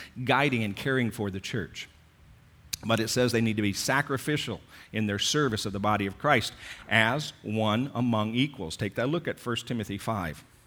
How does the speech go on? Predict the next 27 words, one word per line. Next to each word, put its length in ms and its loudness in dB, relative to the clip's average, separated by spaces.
according 520 2
to 100 -6
their 140 -2
giftings. 600 -12
Okay? 260 -4
"Some 280 4
will 100 6
labor 240 8
more 220 4
in 80 4
preaching 380 4
and 120 2
teaching. 440 2
These 240 0
are 60 2
worthy," 360 2
it 100 0
says, 260 2
"of 120 -2
double 260 0
honor." 300 0
I'm 80 0
not 140 -2
gonna 160 -2
address 360 -4
that 260 -4
subject. 440 -10